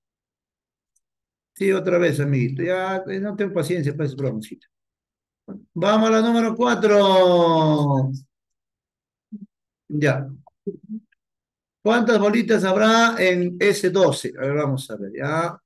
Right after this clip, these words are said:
Listo. A ver, a ver. Acá su compañero está dando la pista. Mira, mira, mira lo que él dice. Ah, está bien, me parece interesante. Escuchen, por favor, miren. El mismo número,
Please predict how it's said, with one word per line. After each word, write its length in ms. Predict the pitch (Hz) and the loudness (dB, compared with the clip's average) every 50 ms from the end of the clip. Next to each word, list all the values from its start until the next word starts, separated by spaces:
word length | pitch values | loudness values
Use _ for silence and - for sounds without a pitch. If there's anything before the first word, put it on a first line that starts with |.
| _ _ _ _ _ _ _ _ _ _ _ _ _ _ _ _ _ _ _ _ _ _ _ _ _ | _ _ _ _ _ _ _ _ _ _ _ _ _ _ _ _ _ _ _ _ _ _ _ _ _
Listo. 920 | 185 170 156 165 170 170 160 139 - - - - 135 110 107 - - - _ _ _ _ _ _ _ _ _ _ _ _ _ _ - | -6 0 2 4 4 6 4 4 2 -2 -2 -2 -2 -2 -2 -4 -8 -16 _ _ _ _ _ _ _ _ _ _ _ _ _ _ -4
A 100 | - 190 | 0 2
ver, 120 | 214 208 | 2 4
a 20 | 196 160 | 4 2
ver. 200 | 131 135 135 - - - _ _ _ _ _ _ _ - | 2 0 -4 -8 -12 -18 _ _ _ _ _ _ _ -4
Acá 480 | 196 190 196 240 247 240 240 247 240 | -2 0 2 4 4 6 6 4 4
su 100 | 202 208 | 2 4
compañero 460 | 196 220 208 208 220 233 247 240 233 | 4 4 4 4 4 4 4 4 4
está 140 | 220 220 233 | 4 4 2
dando 160 | 226 226 220 | 2 4 4
la 160 | 220 214 208 208 | 4 4 4 2
pista. 320 | 226 233 175 - - 180 | 0 -2 -2 0 0 0
Mira, 280 | 190 208 190 175 180 185 | 2 4 4 6 6 6
mira, 260 | 196 185 170 170 175 | 4 4 2 2 2
mira 180 | 196 208 202 | 2 2 4
lo 140 | 202 196 185 | 4 2 2
que 80 | 180 190 | 2 2
él 100 | 196 196 | 2 2
dice. 300 | 196 208 180 - 175 180 | 2 2 2 2 2 2
Ah, 40 | 185 | 2
está 180 | 180 180 175 180 | 4 2 4 6
bien, 180 | 185 175 151 | 6 4 4
me 120 | 147 160 156 | 4 0 0
parece 360 | 156 165 175 190 180 180 165 | 2 2 2 2 0 0 -2
interesante. 680 | 151 135 - 135 131 131 131 - 147 123 110 110 135 | -4 -2 0 0 0 -2 -2 -4 -6 -6 -6 -6 -8
Escuchen, 400 | 127 - - 247 233 - 196 180 | -10 -6 -6 -6 -2 0 -2 0
por 160 | 175 180 165 - | 0 -2 -2 2
favor, 260 | 185 185 180 151 156 | 2 4 4 4 4
miren. 320 | 220 220 170 139 - - _ _ _ _ _ _ _ _ _ _ _ _ _ _ _ | 4 2 2 2 0 -6 _ _ _ _ _ _ _ _ _ _ _ _ _ _ _
El 220 | - 208 214 214 220 | 2 4 6 6 6
mismo 300 | 254 285 285 277 285 285 | 6 6 4 4 6 6
número, 800 | 277 302 294 277 277 277 262 269 285 302 294 277 - - - | 6 4 6 6 6 6 8 6 6 4 2 -2 -6 -10 -16